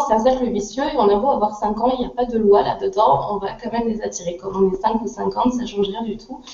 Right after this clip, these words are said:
Et c'est vrai que dès toute petite, euh, alors j'ai eu des envies, euh, suicidaires, bah, elles venaient pas de moi, c'est plutôt qu'en fait, on me disait tout le temps, « Allez, saute par la fenêtre. » Donc, je, j'ai dû me retrouver des centaines de fois devant ma fenêtre à dire, « Je vais sauter »,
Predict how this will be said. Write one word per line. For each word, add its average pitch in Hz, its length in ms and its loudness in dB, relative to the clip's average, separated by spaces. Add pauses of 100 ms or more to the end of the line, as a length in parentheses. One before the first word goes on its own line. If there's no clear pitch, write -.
(480)
Et 190 40 -10
c'est 208 200 6
vrai 247 420 8
que 214 540 -2
dès 226 120 0
toute - 220 -4
petite, 254 560 -4
euh, 190 300 2 (280)
alors 196 200 6
j'ai 214 120 4
eu 208 80 4
des 214 160 2
envies, 208 320 8
euh, 190 140 6
suicidaires, 196 720 2 (440)
bah, 226 180 6
elles 208 120 6
venaient 220 200 8
pas 214 140 8
de 226 160 6
moi, 240 320 6 (140)
c'est 226 100 4
plutôt 226 320 4
qu'en 254 160 2
fait, 247 160 4
on 240 40 6
me 214 80 6
disait 208 180 2
tout 226 180 -8
le 226 60 -8
temps, « 247 320 6
Allez, 226 200 2
saute 240 300 -2
par 196 140 0
la 196 100 2
fenêtre. » 220 400 0 (220)
Donc, 196 160 -2
je, 190 80 -4 (120)
j'ai 196 140 0
dû 208 80 -2
me 202 80 6
retrouver 208 260 -2
des 214 100 -2
centaines 240 420 6
de 226 100 2
fois - 560 0 (560)
devant 226 220 4
ma 240 160 8
fenêtre 247 320 4
à 247 60 6
dire, « 220 180 -2
Je - 160 4
vais 240 180 6
sauter », 240 500 2